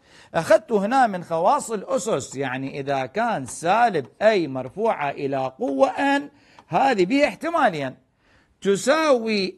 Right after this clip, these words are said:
أي أس أن إذا كان الأن عددا زوجيا،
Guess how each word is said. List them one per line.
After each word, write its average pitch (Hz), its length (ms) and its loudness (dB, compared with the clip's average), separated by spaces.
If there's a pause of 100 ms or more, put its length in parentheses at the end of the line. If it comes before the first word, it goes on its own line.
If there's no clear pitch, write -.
(120)
أي 269 420 2
أس - 300 -4 (100)
أن 302 520 2
إذا 233 440 2
كان 254 380 0
الأن 220 440 2
عددا 269 540 2
زوجيا، 240 680 2